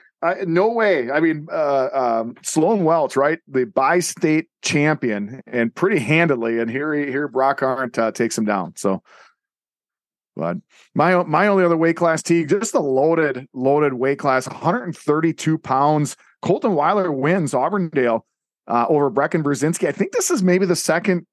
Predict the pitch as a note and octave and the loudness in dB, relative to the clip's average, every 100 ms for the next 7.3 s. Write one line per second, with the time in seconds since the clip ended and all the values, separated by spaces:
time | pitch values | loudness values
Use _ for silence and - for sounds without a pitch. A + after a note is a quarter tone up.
0 | - F3+ G3 E3 C3+ C3 A#2+ C3+ D#3 D#3 | -6 -2 0 2 2 2 0 0 0 0
1 | C#3+ C#3 C#3 A#2+ B2 C3+ C3+ B2 A#2+ B2 | 0 2 0 2 0 0 0 0 0 0
2 | A#2+ B2 C#3+ C#3 A#2 C#3 C#3+ C#3+ C3 A#2+ | 2 0 0 -2 0 0 2 2 0 -2
3 | - - _ - D#3+ G3 F3+ D3+ D#3 D#3+ | -4 -12 _ 0 0 2 0 -2 -2 0
4 | D#3+ E3+ E3 - F3 D#3+ - D3+ C3 C3+ | 2 0 -2 0 0 0 0 -2 0 -2
5 | D3 C3+ C3 B2+ C3 B2 - C3+ C3+ A#2+ | 0 -4 -2 -2 0 -2 0 2 2 2
6 | A#2+ A#2 A2+ A#2+ B2+ A#2+ C3 C3+ B2+ - | 2 0 0 -2 -2 0 0 -2 -2 -4
7 | - C#3 C3 | 0 0 0